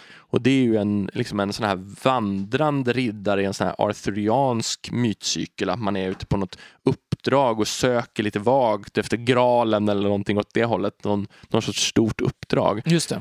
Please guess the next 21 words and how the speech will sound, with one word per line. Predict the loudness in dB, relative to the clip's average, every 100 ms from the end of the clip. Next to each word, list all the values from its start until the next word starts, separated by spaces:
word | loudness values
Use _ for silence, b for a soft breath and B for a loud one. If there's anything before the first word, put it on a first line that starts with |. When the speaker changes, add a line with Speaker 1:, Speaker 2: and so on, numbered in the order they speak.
| -2
Speaker 1:
Och | 2
det |
är | 4
ju |
det | 6 4
det | 4
här | 4
refererar | 2 2 2 4 4 2
till, | -2 -2
kan | -2
man | -2
säga. | 0 -2 -6 _ _ _ _
Speaker 2:
Och | 2
det | 4
här | 4
är | 4
väl | 2
liksom | 2 0 0
formmässigt | 0 4 4 4 2 2 2 2 2 0 0 -2 -2
den | 0 2 2 0
mest | -2 -6